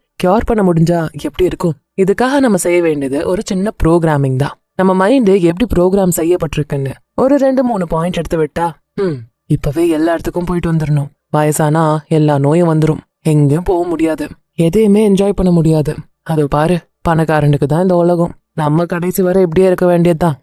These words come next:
வேடிக்கை மட்டும் பார்த்துக்கிட்டு காலத்தை ஓட்ட வேண்டியதுதான். காசு இருந்தாதான் மதிப்பே கிடைக்கும். இந்த காலத்துல எங்கெங்க சுகப்பிரசவம்லாம் நடக்குது? எல்லாம் ஆபரேஷன் தான்." இப்படி அடுக்கிக்கிட்டே போகலாம்.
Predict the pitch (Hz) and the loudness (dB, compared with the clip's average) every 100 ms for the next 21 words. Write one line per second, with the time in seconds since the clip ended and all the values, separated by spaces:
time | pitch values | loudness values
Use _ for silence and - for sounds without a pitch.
0 | _ 156 170 165 156 151 143 170 165 160 | _ -6 -4 -2 -4 -4 -4 -4 -4 -4
1 | 151 147 156 147 151 - - 170 170 - | -4 -2 0 0 -2 -6 -2 0 0 0
2 | 156 147 147 139 143 131 151 - _ - | 0 0 -2 0 0 -2 -8 -12 _ -4
3 | 180 247 311 269 220 415 349 180 226 165 | 0 2 0 -2 0 0 0 -2 0 -2
4 | 151 175 - 180 214 165 160 - 165 - | -2 -6 -4 -2 0 0 0 -2 -4 -8
5 | - 156 151 143 143 139 151 185 175 175 | -2 2 4 2 0 -2 -2 -4 -2 -2
6 | 175 170 175 170 - - 160 156 151 165 | -2 -4 -2 -4 -4 -4 -2 -2 -2 -4
7 | 156 156 143 151 147 135 _ - 143 139 | -6 -4 -4 -2 -4 -6 _ -4 2 4
8 | 147 170 165 165 160 - 311 311 294 - | 2 0 -2 -2 -4 -4 -4 -4 -6 -10
9 | _ - 233 233 220 185 196 185 160 147 | _ -4 -2 2 2 0 0 -2 0 2
10 | 151 175 160 160 151 - | 2 2 0 2 0 -4